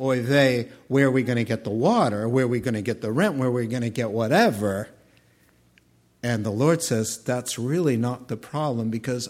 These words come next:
I have already covenanted myself with you to provide for your every need." And we see all their needs being met, down to their ankles not being swollen,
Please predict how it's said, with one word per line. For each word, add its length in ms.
I 200
have 200
already 480
covenanted 800
myself 640
with 380
you 320
to 100
provide 720
for 380
your 320
every 360
need." 300
And 140
we 100
see 480
all 260
their 160
needs 300
being 260
met, 320
down 300
to 120
their 220
ankles 500
not 300
being 240
swollen, 800